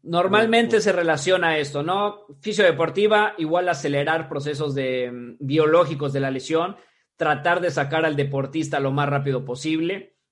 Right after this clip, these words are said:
Speaker 1: Eh, pero bueno, ¿tú qué piensas acerca de, de este tema?
Speaker 2: Híjole, me encanta este tema, porque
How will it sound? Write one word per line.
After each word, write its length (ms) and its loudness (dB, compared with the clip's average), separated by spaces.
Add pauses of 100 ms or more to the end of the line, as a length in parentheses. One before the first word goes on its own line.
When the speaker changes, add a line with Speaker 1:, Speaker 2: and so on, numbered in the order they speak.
(160)
Speaker 1:
Eh, 600 -2 (160)
pero 160 2
bueno, 160 4 (240)
¿tú 100 -6
qué 80 0
piensas 320 0
acerca 400 -2
de, 260 -4
de 100 -4
este 180 -8
tema? 360 -8 (1000)
Speaker 2:
Híjole, 540 0
me 300 -2
encanta 640 2
este 180 -2
tema, 440 0 (120)
porque 640 0